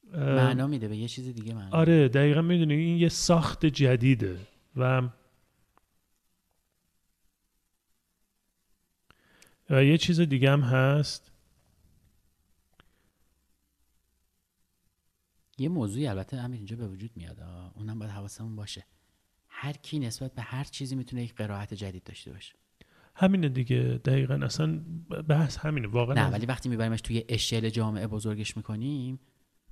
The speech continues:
Speaker 2: م-، ممکنه خطرناک شه.
Speaker 1: ببین، اه، نمی‌تونیم ما تنها این موضوع رو تعمیم بدیم، چون ما داریم تو ساختارهای اجتماعی زندگی می‌کنیم. تهش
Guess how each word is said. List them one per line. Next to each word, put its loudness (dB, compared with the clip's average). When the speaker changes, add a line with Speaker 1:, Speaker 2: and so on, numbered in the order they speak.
Speaker 2:
م-، -4
ممکنه -2
خطرناک -10
شه. -18
Speaker 1:
ببین، 0
اه، 0
نمی‌تونیم 2
ما 0
تنها 0
این 0
موضوع -2
رو -2
تعمیم -4
بدیم، -2
چون -4
ما 0
داریم 2
تو -4
ساختارهای 0
اجتماعی -2
زندگی -6
می‌کنیم. -12
تهش -2